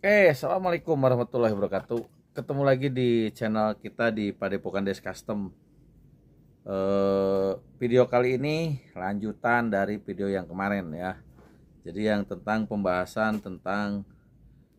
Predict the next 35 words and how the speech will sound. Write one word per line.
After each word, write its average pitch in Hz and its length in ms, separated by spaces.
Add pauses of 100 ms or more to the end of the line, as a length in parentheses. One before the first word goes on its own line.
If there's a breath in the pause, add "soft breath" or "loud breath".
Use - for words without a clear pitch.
(420)
eh, 92 560 (160)
irit 123 320
dan 107 240
borosnya 104 880
antara 98 400
blazer 95 480
D 98 80
W 90 160
C 104 160
dan 87 320
S - 80
W 78 160
C. - 240
Oke. - 320 (480 soft breath)
Saya 127 240
akan 135 160
coba 131 160
kupas 117 320
dulu, 127 480 (320)
eh, 101 640 (400)
untuk 117 480
yang 135 400 (560)
kemarin 123 320
ya. 110 140 (580 soft breath)
Blazer 117 320 (560)
S 107 160
W 113 160
C. 110 240
Di 120 560
komen 120 320
saya 127 400
ada 113 80
yang 113 160
mengatakan, 104 480
"Om, 151 400